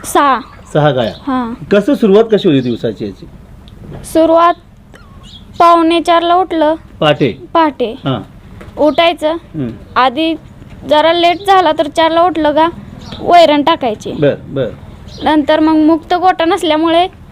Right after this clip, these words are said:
Speaker 1: ते शेण काढायला लागायचं.
Speaker 2: बरोबर, हा.
Speaker 1: मग शेण टाकलं का नंतर मग पे-, पेंडीचं बघायचं.
Speaker 2: बर.
Speaker 1: पेंड वलवायची,
Speaker 2: हम्म.
Speaker 1: वलवून ठेवायची.
Speaker 2: हम्म, हम्म.
Speaker 1: नंतर मग आंघोळ करायची.
Speaker 2: हम्म.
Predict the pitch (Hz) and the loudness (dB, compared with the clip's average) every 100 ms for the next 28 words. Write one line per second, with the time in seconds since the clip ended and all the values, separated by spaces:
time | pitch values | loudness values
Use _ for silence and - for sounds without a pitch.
0 | - 294 302 302 302 330 330 277 285 240 | -2 -2 2 2 2 0 2 2 2 0
1 | 202 - - 135 117 110 120 113 95 - | -4 -8 -2 -2 0 -4 -6 -8 -10 -20
2 | - - - - - - - - - 277 | -20 -18 -18 -18 -20 -20 -20 -6 0 2
3 | 294 - 320 349 339 370 381 339 339 359 | 2 0 0 0 2 0 -2 -2 0 2
4 | 370 359 - 339 311 339 339 339 359 359 | 0 -4 -2 0 2 2 2 2 0 -6
5 | - - - 330 330 311 302 285 - 349 | -18 -20 -8 -2 2 4 2 0 -4 -2
6 | 349 311 294 285 277 254 226 226 277 - | 2 2 0 0 0 0 -2 -4 -10 -8
7 | 131 127 - - - - - 302 320 370 | -2 -2 -2 -14 -20 -8 2 4 6 4
8 | 349 285 269 269 226 - - 165 311 320 | 4 4 2 0 -8 -8 -4 2 4 4
9 | 311 302 311 311 269 - 214 302 143 101 | 2 2 0 0 -2 -4 -8 -4 -4 -4
10 | 120 123 98 - 302 302 311 330 359 359 | -8 -8 -6 -2 0 2 2 2 0 -4
11 | - - - - - - - - 320 330 | -12 -20 -18 -18 -16 -18 -10 -2 2 4
12 | 330 339 - 302 320 - 349 392 139 127 | 4 2 0 2 0 -2 -6 -6 -6 -6